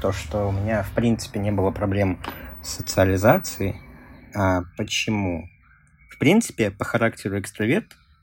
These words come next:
и помимо этого у меня всегда было общение какое-то в соцсетях, у меня было много социализации в-, внутри фонда,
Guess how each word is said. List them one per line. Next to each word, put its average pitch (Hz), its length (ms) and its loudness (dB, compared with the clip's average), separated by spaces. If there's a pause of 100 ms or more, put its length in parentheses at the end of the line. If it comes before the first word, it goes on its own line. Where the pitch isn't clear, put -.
(340)
и 110 600 0 (480)
помимо 107 400 2
этого 117 480 0
у 98 80 -6
меня 110 460 0
всегда - 340 -4
было 101 200 0
общение 101 380 -4
какое-то - 300 -12
в - 60 -14
соцсетях, 170 760 -4 (260)
у 110 60 -2
меня 107 240 2
было 104 280 0
много 104 640 0 (180)
социализации 104 1200 -2
в-, 95 420 -10
внутри 98 320 0
фонда, 190 440 -2